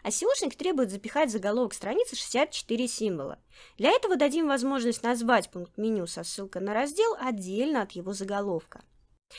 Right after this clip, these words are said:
Если модератор не заполнит это поле в админке, тогда снимем его из поля title. Сократим имя категории, и меню станет компактнее.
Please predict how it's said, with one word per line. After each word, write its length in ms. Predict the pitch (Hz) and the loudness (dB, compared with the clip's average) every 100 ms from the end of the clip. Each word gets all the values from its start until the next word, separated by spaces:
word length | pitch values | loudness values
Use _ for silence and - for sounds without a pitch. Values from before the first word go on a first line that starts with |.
| - | -10
Если 220 | - 427 359 | -4 2 4
модератор 500 | 330 320 285 269 277 | 6 6 4 4 -2
не 100 | 302 | 0
заполнит 460 | 392 508 494 440 | 0 2 2 2
это 160 | 381 370 | 2 -2
поле 260 | 349 320 | 0 2
в 60 | 277 | 2
админке, 400 | 269 269 269 240 | 2 0 0 -2
тогда 380 | - 190 196 466 | -4 -2 0 0
снимем 340 | - 359 349 | 0 0 2
его 320 | 247 196 214 | 2 0 2
из 140 | 233 - | 0 0
поля 240 | 196 185 | -4 -4
title. 560 | - 254 220 156 - - _ _ _ _ - - | 0 2 2 0 -8 -20 _ _ _ _ -20 -6
Сократим 560 | 311 370 415 339 208 | -4 0 0 2 -2
имя 200 | 175 170 | -2 -4
категории, 640 | 196 - 320 480 466 381 - | -6 -8 2 4 6 4 2
и 80 | 220 | 0
меню 260 | 220 370 | 4 4
станет 380 | 427 311 302 285 | 2 -2 -2 -4
компактнее. 960 | 349 320 - 226 220 - - 160 135 | -2 -2 0 2 2 0 -10 -12 -12